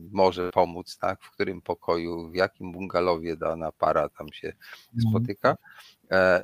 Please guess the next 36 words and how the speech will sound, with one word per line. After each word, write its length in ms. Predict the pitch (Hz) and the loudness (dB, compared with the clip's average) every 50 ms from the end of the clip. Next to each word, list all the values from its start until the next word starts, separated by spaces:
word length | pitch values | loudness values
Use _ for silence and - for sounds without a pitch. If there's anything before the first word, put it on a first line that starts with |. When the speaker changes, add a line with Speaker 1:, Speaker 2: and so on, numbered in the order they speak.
| - - | -2 -4
Speaker 1:
i, 300 | 107 110 110 107 107 - - | -4 -2 -2 -2 -4 -4 -4
y, 180 | 92 92 87 87 | -4 -4 -4 -4
do, 200 | 78 95 104 - | 0 0 0 0
y, 40 | - 104 | 0 -4
y, 600 | 98 - - 95 90 90 90 85 87 90 90 - | -6 -6 -6 -8 -8 -8 -8 -8 -8 -8 -8 -8
i 160 | - 101 98 | -6 -6 -2
to 140 | - 104 95 | 0 0 0
jeszcze 200 | 101 - - 104 | 0 0 -2 2
tak 220 | - 113 117 101 | 4 4 4 4
zrobić, 400 | 90 92 98 92 98 98 101 101 | 4 0 0 0 0 -2 -8 -6
żeby, 260 | 104 107 95 - - 98 | -4 -4 -4 -4 -4 -4
y, 720 | 95 95 92 90 90 87 87 82 82 85 82 85 85 80 - _ - | -4 -4 -6 -10 -12 -14 -14 -16 -16 -14 -14 -12 -14 -14 -16 _ -8
to 60 | 82 82 80 76 78 80 82 80 | -6 -4 -4 -4 -8 -10 -4 4
zarząd 360 | 82 113 101 95 98 90 - | 8 10 10 10 8 0 -6
hotelu 440 | - - - - - 90 85 92 101 | -8 -12 -10 -4 0 0 0 0 0
nie 100 | 98 98 | -4 -8
sprowadził 580 | - - - 95 85 80 80 76 82 92 98 - | -10 -8 -6 -2 0 0 0 0 -2 -6 -8 -6
policji, 520 | _ - 117 117 110 92 - - - - _ - | _ 0 0 0 0 -2 -6 -10 -12 -10 _ -4
tak, 220 | - 98 95 92 | -2 -2 -4 -6
żeby 240 | - - 80 80 - | -10 -18 -16 -14 -10
to 120 | - 80 | -10 -10
wszystko 340 | - - - - - - - | -8 -8 -10 -10 -10 -14 -16
się, 180 | - - - 87 - _ _ - - | -16 -16 -16 -18 -20 _ _ -20 -20
się 200 | - - - 85 | -18 -14 -12 -10
nie 160 | 85 85 82 82 | -6 -6 -6 -4
zepsuło. 440 | 85 76 - - - 78 69 - - _ - - - - - - - - - _ - | -6 -6 -6 -8 -8 -8 -8 -10 -12 _ -20 -18 -16 -16 -16 -16 -16 -18 -10 _ 2
No, 120 | 113 - - - _ | 2 2 2 2 _
to, 280 | - 117 110 113 - - - | 6 6 6 6 4 -4 -8
mm, 760 | 101 - - 98 - - 101 95 104 107 107 98 95 95 - | -12 -10 -10 -10 -8 -6 -6 -4 -4 -6 -6 -6 -8 -4 0
oglądałem 720 | - 107 107 117 117 110 110 120 127 123 107 101 95 87 | 0 2 6 6 6 8 8 8 8 8 6 4 2 0
zarówno 380 | - 92 95 - - 98 90 90 | -2 -4 -4 -4 -4 -10 -10 -8
te 140 | - 92 | -8 -8
nagrania, 500 | 87 87 82 85 95 113 127 139 135 127 | -6 -6 -4 0 2 2 2 2 0 -4
jak 280 | 120 110 101 92 _ - | -4 -4 -4 -6 _ -10
i 60 | 90 | -8
byłem 240 | 85 95 101 90 | -4 0 0 0